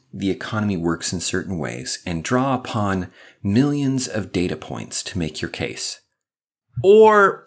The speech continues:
Speaker 2: or even, <laughs> I mean, let's, we, we understand the realities of, of an election and, and,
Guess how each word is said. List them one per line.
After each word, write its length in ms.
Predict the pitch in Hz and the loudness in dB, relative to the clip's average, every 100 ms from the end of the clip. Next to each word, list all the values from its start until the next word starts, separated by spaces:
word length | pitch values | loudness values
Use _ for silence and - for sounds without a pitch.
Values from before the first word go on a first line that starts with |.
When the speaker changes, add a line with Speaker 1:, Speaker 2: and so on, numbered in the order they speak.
| _ | _
Speaker 2:
or 480 | 180 226 240 196 - | 4 6 8 6 0
even, 500 | 196 233 220 190 156 - 170 151 | 0 2 4 2 2 2 0 0
<laughs> 300 | - - - | -6 -20 -6
I 60 | 139 | 0
mean, 120 | 139 | 4
let's, 400 | 147 151 - - - - _ | 4 2 -4 -6 -10 -20 _
we, 160 | 160 165 | 2 2
we 200 | 143 190 | 4 4
understand 600 | 180 135 - 143 123 117 | 4 2 0 2 2 4
the 60 | 110 | 2
realities 720 | 110 104 101 104 95 101 - | 2 2 4 2 0 -4 -6
of, 320 | - 110 107 - | -4 -4 -4 -4
of 160 | 117 117 | -4 0
an 60 | |
election 440 | 113 107 107 - 107 | 0 0 -2 -4 -6
and, 180 | 107 - | -6 -8
and, 280 | 110 107 - | -8 -8 -8